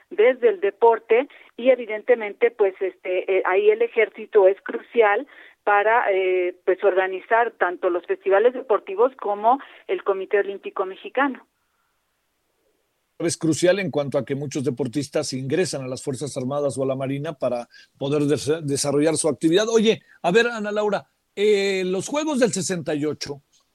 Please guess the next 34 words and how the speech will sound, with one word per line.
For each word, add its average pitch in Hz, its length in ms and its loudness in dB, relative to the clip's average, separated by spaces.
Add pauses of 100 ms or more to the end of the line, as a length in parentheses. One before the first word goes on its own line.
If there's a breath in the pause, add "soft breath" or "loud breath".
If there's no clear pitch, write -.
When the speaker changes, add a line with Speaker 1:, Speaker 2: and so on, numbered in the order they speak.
(180)
Speaker 2:
independientemente 185 960 2
del 147 380 0
muy 208 420 4
complejo 165 600 -2
entorno 147 500 -4
en 131 60 -12
el 131 120 -10
que 127 140 -6
se 143 140 -2
dieron, 151 340 2 (540 soft breath)
eh, 160 260 0 (180)
¿le 180 400 2
dan 226 180 4
un 233 400 0
cambio 247 460 2 (360)
o 175 360 -4
en 175 200 -4
términos 202 500 -2 (140)
de 156 80 2
organización? 156 640 -2
Porque 165 240 -2
en 180 80 0
términos 262 240 -2
deportivos 208 480 0
no 196 140 0
se 208 140 2
vio 208 180 2
mucho. 190 300 -2
Si 131 120 -6
te 165 60 -2
acuerdas, 196 300 -4
al 165 120 2
año 190 140 -2
siguiente, 160 480 2